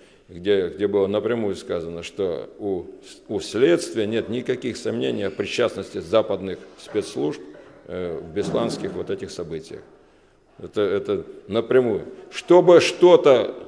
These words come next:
взрывалось, воевало и так далее, всё это нужно финансировать. И если я считаю, что сейчас внутреннего финансирования, которое было в девяностые годы, когда, допустим,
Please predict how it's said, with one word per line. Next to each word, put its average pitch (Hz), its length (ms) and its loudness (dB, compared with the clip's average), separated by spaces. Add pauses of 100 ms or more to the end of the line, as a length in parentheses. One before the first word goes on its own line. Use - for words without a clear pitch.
(440)
взрывалось, 104 840 6
воевало 113 580 8
и 101 40 2
так 104 220 -2
далее, 90 200 -2
всё - 180 -4
это 131 160 0
нужно 117 300 -4
финансировать. 90 720 -10 (640)
И 104 100 -4
если 131 340 8
я 131 180 8
считаю, 123 460 2
что 107 200 -4
сейчас 120 520 2 (440)
внутреннего 113 800 2
финансирования, 107 760 -2
которое 101 420 -2
было 101 260 0
в 87 140 -8
девяностые 110 640 -2
годы, 85 300 -8
когда, 87 220 -8
допустим, 87 400 -8